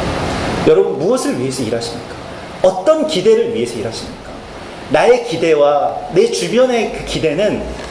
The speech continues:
영생을 위한 기대는 아닙니다. 그것을 충족하기 위한 삶은 성공하는 삶으로 갈 수 있는 해답을 가지고 있지 못합니다. 우리의 삶은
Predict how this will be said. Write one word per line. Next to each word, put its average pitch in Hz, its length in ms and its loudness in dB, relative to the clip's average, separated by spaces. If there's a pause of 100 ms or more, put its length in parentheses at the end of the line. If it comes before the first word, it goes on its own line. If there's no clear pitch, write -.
(420)
영생을 185 540 2
위한 131 260 -2
기대는 135 300 -4
아닙니다. - 400 -6 (300)
그것을 233 400 4
충족하기 233 600 0
위한 151 260 2
삶은 180 420 0 (1500)
성공하는 240 600 2
삶으로 202 460 0
갈 - 180 -2
수 185 400 2 (180)
있는 175 340 2 (760)
해답을 202 560 2
가지고 - 280 2
있지 165 180 0
못합니다. - 440 -2 (1600)
우리의 202 240 6
삶은 180 460 -2